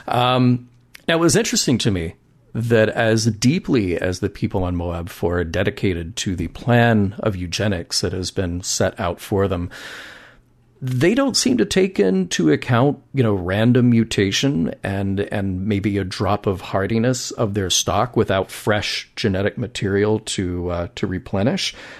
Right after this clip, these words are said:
Um, we did talk about this a little bit before,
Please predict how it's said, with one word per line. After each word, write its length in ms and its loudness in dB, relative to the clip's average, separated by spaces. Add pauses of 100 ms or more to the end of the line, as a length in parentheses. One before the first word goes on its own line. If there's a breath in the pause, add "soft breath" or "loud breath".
(140 loud breath)
Um, 480 2 (540)
we 140 2
did 240 4
talk 220 2
about 240 2
this 160 2
a 60 4
little 220 6
bit 160 4
before, 580 2